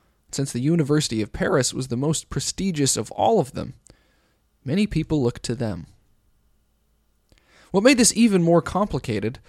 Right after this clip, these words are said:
was the obvious fact that Paris is in France, and this meant that both the university and the Avignon papacy were living under the same French monarch. And remember, the French kings liked having the pope somewhat under their control living in Avignon,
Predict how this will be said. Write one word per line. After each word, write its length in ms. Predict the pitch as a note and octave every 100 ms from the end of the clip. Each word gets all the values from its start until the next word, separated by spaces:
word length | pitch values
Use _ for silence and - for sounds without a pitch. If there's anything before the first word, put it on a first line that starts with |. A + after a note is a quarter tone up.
| - _ _ _ _
was 120 | C#3 C#3+
the 120 | D#3
obvious 300 | G3+ C#3+ -
fact 360 | A2 A2+ -
that 240 | B2+ C3 -
Paris 400 | A#2+ A#2 C#3 -
is 240 | A#2+ B2
in 180 | - D3+
France, 640 | - G#3 D3 - - - _ _ _ _ _ _ -
and 160 | D#3
this 160 | G3+ D3+
meant 260 | E3+ F#3+
that 140 | C#3+ C3+
both 240 | F#3 A3
the 80 | F3
university 960 | E3 F#3+ D3 E3 G#3+ - F2 D#2 D#3+ - _ _
and 160 | C#3 F3+
the 140 | F3+
Avignon 520 | - D#3+ F3 D3+ C3 B2
papacy 520 | F3+ A#3+ A#2+ G#2+ A#2
were 160 | C3+
living 400 | C#3 E3 D3+ B2+
under 160 | C3+ C3+
the 100 | B2
same 380 | - D3 D3 D3
French 480 | - A#2 G2 - A2+
monarch. 600 | D#3 G#3 A#2 - - - _ _ _ _ _ _ -
And 100 | E3
remember, 240 | G#3 C4+
the 100 | F#3+
French 300 | D3+ B3 A3+
kings 320 | - B3 F#3 C#3
liked 300 | F3 A3 E3
having 300 | D3 C#3+ C3+
the 60 |
pope 320 | - C#3+ D3
somewhat 480 | - E3+ F3 C3 A#2+
under 220 | A2+ A#2+
their 180 | A#2 A2+
control 640 | - A2+ - F#3 D#3 G#2
living 300 | B2 A2 B2+
in 100 | C3
Avignon, 540 | D#3+ G3+ C3 F#2+ -